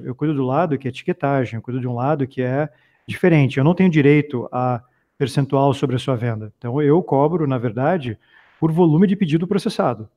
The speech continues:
né? Não tenho taxa de implementação, a gente não tem taxa de percentual sobre as suas vendas, porque hoje em dia você tá falando de um mercado que é muito competitivo e quem não agrega valor, é, de uma forma tão forte como o Igor agrega ali, não pode cobrar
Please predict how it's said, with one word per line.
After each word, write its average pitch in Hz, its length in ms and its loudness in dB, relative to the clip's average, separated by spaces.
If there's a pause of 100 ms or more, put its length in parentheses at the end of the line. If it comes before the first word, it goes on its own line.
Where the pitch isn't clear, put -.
(160)
né? 113 160 -14
Não 131 160 -4
tenho 160 240 -2
taxa 139 380 -2
de 120 80 -6
implementação, 151 760 -2
a - 340 -20
gente - 100 -12
não 139 140 0
tem 147 160 2
taxa 143 360 0
de 127 80 -2
percentual 131 460 -2
sobre 127 160 -6
as 123 60 -4
suas 123 200 -4
vendas, 147 400 2
porque - 160 -4
hoje 143 180 4
em 143 40 2
dia 135 260 2
você 156 180 -4
tá 147 100 -2
falando 139 300 0
de 135 100 -2
um 135 40 0
mercado 131 380 -2
que 139 180 -4
é 139 80 2
muito 156 240 0
competitivo 151 720 -2 (540)
e 135 80 -6
quem 180 200 2
não 208 140 8
agrega 151 340 6
valor, 135 520 2 (580)
é, 131 1000 -4
de 120 280 -8
uma 139 120 2
forma 147 420 2 (180)
tão 165 140 2
forte 156 340 2
como 139 180 0
o 139 100 2
Igor 147 220 4
agrega 131 400 -2
ali, 127 180 0
não 190 140 2
pode 196 240 0
cobrar 135 460 -2